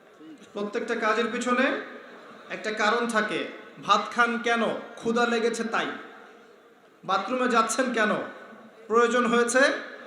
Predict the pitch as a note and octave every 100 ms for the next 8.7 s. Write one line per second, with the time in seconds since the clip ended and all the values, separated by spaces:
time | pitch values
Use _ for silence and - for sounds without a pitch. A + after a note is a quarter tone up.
0 | - C4+ - G#3 F3+ A#2 - - - -
1 | - - C4+ D#4 F4 E4 D4+ C#4 B3+ A#3+
2 | B3+ B3+ B3+ B3 B3 A3+ A3 A3+ G#3 G#3+
3 | G#3+ F#3 G3 G3 - D3+ G#2 - - -
4 | - - - - - F#3+ G3 B3+ D#4 -
5 | - - - - - G3 G#3+ A#3 A#3 A#3+
6 | A#3 A3+ G#3+ C4 B3+ B3 B3 A#3+ A3+ A3
7 | - C#3+ - - - - - E3+ F3+ A#3+
8 | B3 A#3+ A#3+ A#3+ A3+ A3